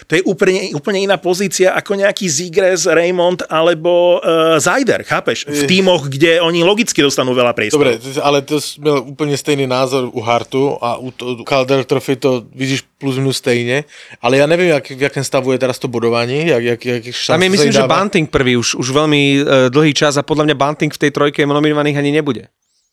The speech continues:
Speaker 1: No nemal by byť, lebo tie pravidlá sú nastavené tak, že aj hráč, ktorý x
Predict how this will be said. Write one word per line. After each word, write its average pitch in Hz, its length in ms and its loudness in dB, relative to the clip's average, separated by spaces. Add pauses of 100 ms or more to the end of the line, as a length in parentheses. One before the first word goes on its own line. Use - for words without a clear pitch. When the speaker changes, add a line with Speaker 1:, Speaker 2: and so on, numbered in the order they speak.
(240)
Speaker 1:
No 139 100 -4
nemal 226 260 2
by 220 160 0
byť, 180 220 0
lebo 151 220 2
tie 160 160 0
pravidlá 165 600 0
sú 156 160 -6
nastavené 156 460 0
tak, 147 180 0
že 147 140 -4
aj 147 100 4
hráč, 139 260 2
ktorý 143 540 0 (100)
x 151 220 -2